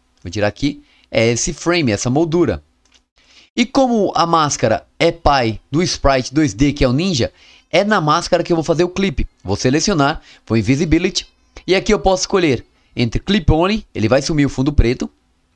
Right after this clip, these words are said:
como vocês podem ver, eu posso reposicionar o meu ninja pra lá, deixar um foco de repente só no olho.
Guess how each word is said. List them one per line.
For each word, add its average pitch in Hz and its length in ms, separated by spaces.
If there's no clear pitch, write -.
como - 120
vocês 87 140
podem 165 280
ver, 139 200
eu 98 140
posso 101 300
reposicionar 104 440
o - 20
meu 107 120
ninja 101 260
pra 92 200
lá, 110 360
deixar 98 120
um 98 60
foco 92 320
de 90 80
repente 92 280
só 101 120
no 92 120
olho. 110 460